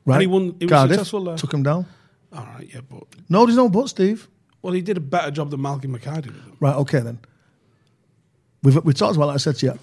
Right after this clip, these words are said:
Speaker 1: On a
Speaker 2: you,
Speaker 1: normal,
Speaker 2: if
Speaker 1: on
Speaker 2: we
Speaker 1: a normal
Speaker 2: fucking parachute you into the Titanic three quarters of an hour after it's hit the iceberg, you ain't keeping that fucking
Speaker 1: Of course I am. Fucking what am I? <laughs> No, uh, right. We know that. That's just what I'm trying to say to you.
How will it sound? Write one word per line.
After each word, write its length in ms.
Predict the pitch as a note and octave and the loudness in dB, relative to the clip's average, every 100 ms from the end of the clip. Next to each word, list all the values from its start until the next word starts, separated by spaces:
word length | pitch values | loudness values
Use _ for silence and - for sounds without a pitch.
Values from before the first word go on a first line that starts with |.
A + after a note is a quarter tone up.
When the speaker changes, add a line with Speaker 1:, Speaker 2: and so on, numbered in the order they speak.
| E3 | 4
Speaker 1:
On 80 | |
a 40 | F3+ | 6
Speaker 2:
you, 60 | |
Speaker 1:
normal, 280 | F#3+ B3 A3+ | 8 8 6
Speaker 2:
if 60 | F3+ | 6
Speaker 1:
on 80 | - | 4
Speaker 2:
we 40 | |
Speaker 1:
a 40 | |
normal 240 | G#3+ A#3+ A3+ | 6 6 6
Speaker 2:
fucking 140 | E3 | 2
parachute 400 | G3+ G3 E3+ F#3 | 2 0 0 -2
you 100 | E3+ | -2
into 180 | F3 E3 | -2 -2
the 120 | D#3+ | -4
Titanic 600 | C#3+ E3+ D3 E3+ E3+ B2+ | 0 0 0 -2 -4 -6
three 220 | - D#3 | -8 -8
quarters 300 | C3 D3+ A#2+ C3+ | -4 -4 -4 -6
of 60 | |
an 40 | C#3 | -6
hour 140 | C3 | -4
after 200 | C3 D3 | -6 -8
it's 120 | A2+ | -8
hit 120 | C#3 C3 | -8 -8
the 80 | B2+ | -6
iceberg, 400 | E3 E3+ A2+ A#2 | -6 -8 -14 -12
you 80 | |
ain't 120 | F#3 D3 | -12 -12
keeping 260 | C3 B2 | -12 -12
that 120 | D#3 | -14
fucking 180 | - B3 | -12 -4
Speaker 1:
Of 40 | A#3+ | 2
course 240 | D#3 C3 | 4 4
I 60 | C3+ | 2
am. 320 | B2+ B2 A2 - - - - | 2 0 -4 -14 -20 -20 -14
Fucking 360 | - - C3+ | -14 -6 -4
what 120 | C3+ | -2
am 260 | A3 D4 A#3 | -2 0 2
I? 140 | D#3 D#3+ - - - - | 2 2 -4 -2 -6 -4
<laughs> 540 | D3 - - - - A3+ | -6 -6 -10 -10 -12 2
No, 200 | C4 - | 4 4
uh, 240 | A#3 A#3 - | -2 -4 2
right. 260 | G#3 C3+ - - - _ - | 4 2 -2 -16 -20 _ 2
We 140 | D3 | 4
know 180 | F#3 G3 | 4 4
that. 180 | B2+ C#3 | 2 0
That's 140 | F3 | 0
just 100 | F#3 | 2
what 80 | F3 | 2
I'm 80 | C#3 | 2
trying 240 | E3 E3 | 0 0
to 20 | |
say 160 | E3 F#3 | 2 0
to 160 | - | 0
you. 100 | C#3 | -4